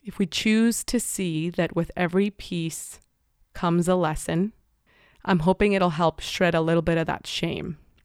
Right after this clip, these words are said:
because we're not meant to carry it all. And you'll find where all the pieces fit in due time, not on our timeline, the one that we grasp onto so tightly,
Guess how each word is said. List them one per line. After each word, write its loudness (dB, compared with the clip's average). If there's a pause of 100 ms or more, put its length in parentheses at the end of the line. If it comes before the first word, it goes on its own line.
(180)
because 2
we're 6
not 2
meant 2
to -2
carry 0
it 0
all. -2 (840)
And 6
you'll 6
find 2
where 2
all 4
the -4
pieces -6
fit -2 (560)
in 2
due 4
time, -8 (480)
not 4
on 2
our 0
timeline, -2 (400)
the 0
one 2
that 0
we -4
grasp -2
onto -4
so -2
tightly, -8